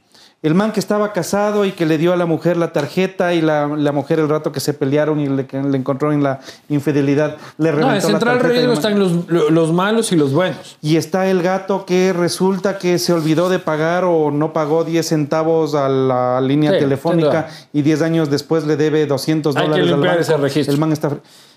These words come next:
Speaker 1: bueno, eso también se tiene que tratar en la ley de datos. Está en marcha, lo siento, todavía no tengo una respuesta, pero estamos trabajando en eso.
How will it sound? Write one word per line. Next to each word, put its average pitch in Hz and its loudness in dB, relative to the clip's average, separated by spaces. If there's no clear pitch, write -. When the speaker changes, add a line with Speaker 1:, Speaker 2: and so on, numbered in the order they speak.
Speaker 1:
bueno, 139 -2
eso 175 0
también 147 0
se 147 -2
tiene 143 0
que 139 0
tratar 135 -2
en 139 0
la 135 2
ley 135 2
de 139 2
datos. 139 -2
Está 151 -2
en 147 2
marcha, 143 0
lo 135 -2
siento, 143 -2
todavía 135 0
no 139 -2
tengo 139 -2
una 139 0
respuesta, 147 -4
pero 135 -2
estamos 139 -2
trabajando 123 -4
en 113 -10
eso. - -12